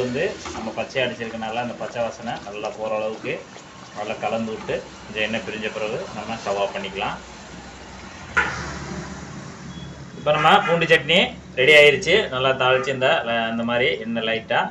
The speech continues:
பிரிஞ்சு வந்த உடனே நம்ம இப்போ ஸ்டவ் ஆஃப் பண்ணிடலாம். பூண்டு சட்னி தயார் பண்ணியாச்சு. அடுத்து ஒரு மெலிசான தோசை, அந்த தோசையில அந்த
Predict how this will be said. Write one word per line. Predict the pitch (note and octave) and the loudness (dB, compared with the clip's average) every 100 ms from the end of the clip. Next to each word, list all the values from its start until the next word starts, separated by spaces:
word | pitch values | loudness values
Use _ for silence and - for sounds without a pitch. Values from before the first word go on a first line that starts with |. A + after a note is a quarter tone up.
| - | -6
பிரிஞ்சு | B2 B2 A#2 | -6 -4 -2
வந்த | A#2 A#2 | 0 0
உடனே | A2+ A#2 C#3+ | 0 0 -2
நம்ம | A#2+ A#2 | -2 -4
இப்போ | A2+ G#2+ | -4 -4
ஸ்டவ் | A2+ A2 | -2 0
ஆஃப் | G#2+ G#2+ | 0 2
பண்ணிடலாம். | G#2+ G#2 A2 D3+ - - - - - - - | 4 6 6 4 2 -10 -6 -6 -10 -20 -14
பூண்டு | D3+ D#3+ - | -4 -2 2
சட்னி | C#3+ C#3 C#3 | 2 4 10
தயார் | D3 C#3+ | 10 10
பண்ணியாச்சு. | C#3+ C3+ C3+ D#3 G3 - - | 4 2 6 8 8 6 -2
அடுத்து | A#2+ B2 D3 G3 A#3+ - - - - A2+ | -2 0 2 2 2 -8 -14 -14 -10 -4
ஒரு | B2+ D#3+ B2 | 0 0 -2
மெலிசான | B2 C3+ C3 D3 D#3 D#3+ B2+ | -2 -2 2 2 4 0 0
தோசை, | B2+ B2+ A2 - - - - - - | 0 0 -4 -6 -12 -16 -16 -16 -8
அந்த | A2+ G#2+ B2 | -6 -2 0
தோசையில | C3+ C#3+ C3+ C3+ | 0 0 2 2
அந்த | A#2+ | 0